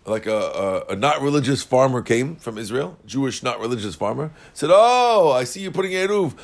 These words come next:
Let me help you out. I'll give you some extra grapes for your, for your eruv." And that was tevel, and he dropped it in, mixed it up with your grapes.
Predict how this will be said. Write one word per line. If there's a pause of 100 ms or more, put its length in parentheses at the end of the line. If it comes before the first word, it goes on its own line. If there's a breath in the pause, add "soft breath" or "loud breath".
Let
me
help
you
out. (100)
I'll
give
you
some
extra
grapes
for
your, (300 soft breath)
for
your
eruv." (180)
And
that
was (140)
tevel,
and
he
dropped
it
in,
mixed
it
up
with
your
grapes.